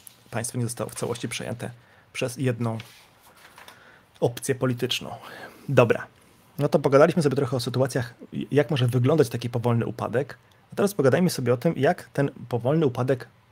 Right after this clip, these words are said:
wykryć. No i powiedziałbym, że podstawową rzeczą, która jest tutaj niezbędna, byłoby ustalenie metryk, które chcemy śledzić. Weźmy na przykład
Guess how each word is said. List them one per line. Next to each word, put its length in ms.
wykryć. 720
No 120
i 160
powiedziałbym, 500
że 100
podstawową 440
rzeczą, 280
która 280
jest 140
tutaj 140
niezbędna, 560
byłoby 540
ustalenie 480
metryk, 680
które 320
chcemy 360
śledzić. 540
Weźmy 280
na 80
przykład 440